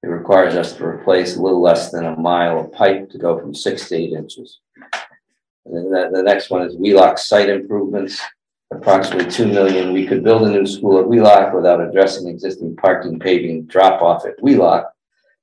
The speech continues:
but that would be short-sighted. First off, it needs replacement,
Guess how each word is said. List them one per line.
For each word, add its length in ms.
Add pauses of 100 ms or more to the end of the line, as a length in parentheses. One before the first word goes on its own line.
(120)
but 100
that 180
would 100
be 100
short-sighted. 800
First 280
off, 300
it 100
needs 240
replacement, 680